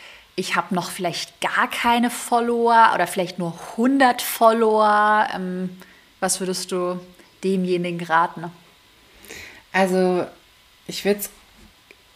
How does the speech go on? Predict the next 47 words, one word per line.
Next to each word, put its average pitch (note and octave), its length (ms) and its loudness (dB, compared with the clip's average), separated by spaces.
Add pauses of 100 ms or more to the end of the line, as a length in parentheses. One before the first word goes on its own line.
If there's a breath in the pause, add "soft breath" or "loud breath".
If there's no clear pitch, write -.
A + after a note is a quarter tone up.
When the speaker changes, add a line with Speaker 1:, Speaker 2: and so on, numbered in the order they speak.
(140)
Speaker 2:
genauso, G3 440 0
glaub G#3 240 4
ich, G#3 100 -2
machen, G#3+ 260 2
wie G3 40 -2
ich's F#3 120 -6
dann E3+ 140 0
auch D#4 240 4
gemacht F3 280 0
hab G#3 80 2
Speaker 1:
Mhm. G3 60 4
Speaker 2:
im - 80 2
Januar, F3+ 440 0
als F3+ 200 0
ich - 240 -8
entschieden G3+ 380 -2
hab, G3 140 -2
dass F3+ 180 -6
ich - 280 -12
diesen F3 220 -4
Selbsthypnose-Lernkurs D#3+ 1160 -2
machen D#3+ 240 -4
möchte. E3 380 -4 (640 loud breath)
Da F3+ 160 -4
hab F#3 100 -2
ich G3+ 140 -6
einfach F#3 300 -2
mal F3+ 160 0
in F3+ 60 -2
den F3 120 -4
Stories G3 480 -2
gefragt, F#3 680 0
„Habt F3+ 160 -6
ihr F3 80 -2
Lust F3+ 260 -4
auf F#3 80 -6
so - 100 -6
einen F3 100 -4
Kurs?“ D#3 560 -2
Und A3 120 2
Speaker 1:
Mhm. F#3 40 2
Speaker 2:
hab F#3 140 -4
kurz G3 200 -4
erklärt, F#3 320 0
was E3+ 140 -6
drin G3 260 0
wäre. E3 400 0